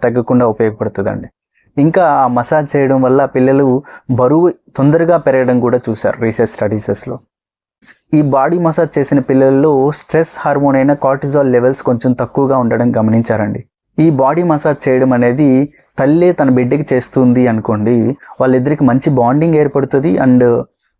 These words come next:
పాలు కూడా మంచిగా ఉత్పత్తి అవడానికి ఉపయోగపడుతుందండి.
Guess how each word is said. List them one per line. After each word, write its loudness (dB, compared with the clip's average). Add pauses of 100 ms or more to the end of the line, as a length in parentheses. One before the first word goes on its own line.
పాలు 0
కూడా 0
మంచిగా 0
ఉత్పత్తి -2
అవడానికి -2
ఉపయోగపడుతుందండి. -4